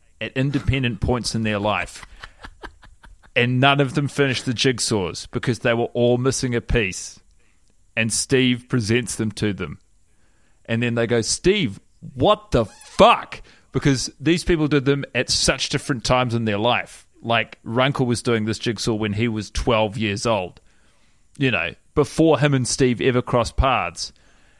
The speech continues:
And then Steve throws them in a puddle, crossfade to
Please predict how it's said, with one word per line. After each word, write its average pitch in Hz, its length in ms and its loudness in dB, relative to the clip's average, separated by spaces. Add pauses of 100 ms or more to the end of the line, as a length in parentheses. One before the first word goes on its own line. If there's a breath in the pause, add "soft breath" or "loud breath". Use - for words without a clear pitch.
(160 soft breath)
And 120 120 -2
then 120 120 0
Steve 131 560 0 (100)
throws 139 480 2
them 156 120 0
in 151 100 2
a 156 60 2
puddle, 107 480 0 (420)
crossfade 113 840 2 (180)
to 120 400 4